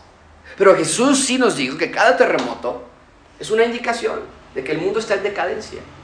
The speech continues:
Cada guerra, cada injusticia social, los secuestros, los robos, los asesinatos,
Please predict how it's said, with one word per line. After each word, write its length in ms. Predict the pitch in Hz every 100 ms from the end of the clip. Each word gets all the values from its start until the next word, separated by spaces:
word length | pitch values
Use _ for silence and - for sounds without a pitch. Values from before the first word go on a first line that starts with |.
| - - - -
Cada 540 | - 214 220 220 - -
guerra, 580 | - 233 226 180 110 - - - - - -
cada 200 | 208 220
injusticia 680 | 233 185 170 - 233 214 214
social, 520 | 196 175 196 196 202 - - -
los 120 | 214 214
secuestros, 840 | 196 175 214 226 - - 151 156
los 300 | 190 185 185
robos, 420 | 220 233 180 170
los 100 | 170
asesinatos, 1120 | 185 175 175 190 208 233 226 208 170 - -